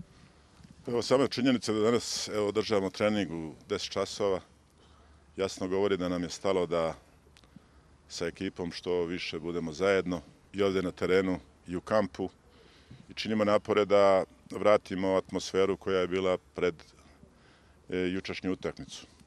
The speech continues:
E, naravno da nam je poraz svima teško pao. Vidjeli ste juče određene igrače koji su i plakali posle utakmice. E,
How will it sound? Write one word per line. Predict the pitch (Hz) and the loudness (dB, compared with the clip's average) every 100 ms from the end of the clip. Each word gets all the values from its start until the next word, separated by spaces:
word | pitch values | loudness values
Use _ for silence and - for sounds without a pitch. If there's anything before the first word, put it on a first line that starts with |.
| - - _ _ _ _ _ _ _ - - _ - | -20 -20 _ _ _ _ _ _ _ -20 -20 _ -12
E, | 82 87 85 85 | -6 -4 -2 0
naravno | 107 104 101 98 | 4 4 4 2
da | 95 95 | 4 4
nam | 98 95 | 2 0
je | 92 | 0
poraz | 90 104 98 90 | 2 6 6 4
svima | - 101 95 | -2 -2 -2
teško | - 95 - 85 | 2 0 0 -4
pao. | - 101 104 95 - - | 4 6 6 2 -10 -10
Vidjeli | 95 92 | -6 -4
ste | - 85 | -6 -8
juče | 87 - 85 73 - - - - - - - _ - - | -8 -4 -4 -4 -8 -20 -20 -20 -20 -20 -20 _ -20 -8
određene | 87 92 87 90 90 | -4 -2 -2 -2 -2
igrače | 87 92 - | -2 -2 -4
koji | - 87 | -6 -8
su | - | -8
i | 87 | -2
plakali | 107 104 104 95 | 0 2 0 0
posle | 98 - 104 | -4 -4 -4
utakmice. | - 104 101 - 98 85 - _ _ _ _ _ _ _ - - _ - | -4 -6 -6 -4 -4 -6 -16 _ _ _ _ _ _ _ -20 -20 _ -6
E, | 92 92 90 | -2 -2 -2